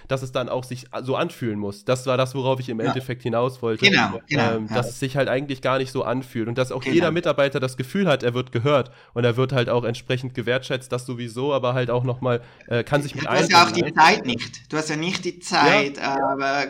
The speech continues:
Speaker 2: kannst nicht, äh, wenn, wenn du so, äh, eine, eine Kultur hast, wo du auch One-on-Ones hast, ähm, äh, d-, dann, da kannst du das ni-, nicht mit dreißig Leuten machen. Das geht
Speaker 1: Unwahrscheinlich. Also könntest du schon, aber dann hättest du halt
Speaker 2: Du
Speaker 1: nichts
Speaker 2: kannst
Speaker 1: anderes
Speaker 2: schon, aber
Speaker 1: mehr
Speaker 2: dann
Speaker 1: zu
Speaker 2: kannst,
Speaker 1: tun.
Speaker 2: machst du einfach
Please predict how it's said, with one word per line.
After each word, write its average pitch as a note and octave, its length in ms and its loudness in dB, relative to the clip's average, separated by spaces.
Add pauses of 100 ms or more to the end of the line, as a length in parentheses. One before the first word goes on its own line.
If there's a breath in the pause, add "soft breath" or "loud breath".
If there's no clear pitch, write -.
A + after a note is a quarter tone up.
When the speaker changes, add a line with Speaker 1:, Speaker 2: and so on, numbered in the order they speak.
Speaker 2:
kannst D#3 380 2
nicht, F3 380 -4
äh, D#3 380 0 (300 loud breath)
wenn, D#3 260 0
wenn E3 140 2
du E3+ 80 0
so, E3 120 -2
äh, C#3 40 6 (580)
eine, E3 220 -2
eine D#3 340 0
Kultur D#3+ 520 0
hast, C#3+ 220 0
wo D3 80 -2
du C#3+ 100 0
auch C#3 200 2
One-on-Ones D3 720 4
hast, C3+ 400 0
ähm, B2 500 -6 (300 loud breath)
äh, A2+ 260 -2
d-, A#2+ 260 -8
dann, C#3+ 460 -2
da C#3 160 0
kannst D3 360 0
du D3 40 -4
das C#3+ 160 -8
ni-, C#3+ 180 -4
nicht C#3 320 -6
mit C3 200 -8 (220)
dreißig B2 340 0
Leuten G#2+ 260 -6
machen. F#2+ 260 -10
Das - 120 -14
geht D3 100 4
Speaker 1:
Unwahrscheinlich. B2+ 420 2
Also C#3 180 2
könntest G3 280 2
du F3 60 0
schon, F3 200 4
aber G3 220 4
dann F#3 100 4
hättest F#3 220 0
du F3+ 40 2
halt F#3 100 4
Speaker 2:
Du G3+ 40 6
Speaker 1:
nichts G3+ 120 4
Speaker 2:
kannst F#3 140 6
Speaker 1:
anderes C4+ 140 10
Speaker 2:
schon, A3+ 40 8
aber E3+ 120 8
Speaker 1:
mehr F3 80 6
Speaker 2:
dann - 20 2
Speaker 1:
zu E3+ 80 0
Speaker 2:
kannst, F3 180 6
Speaker 1:
tun. E3+ 40 -2
Speaker 2:
machst E3+ 160 6
du E3 40 6
einfach D#3+ 180 2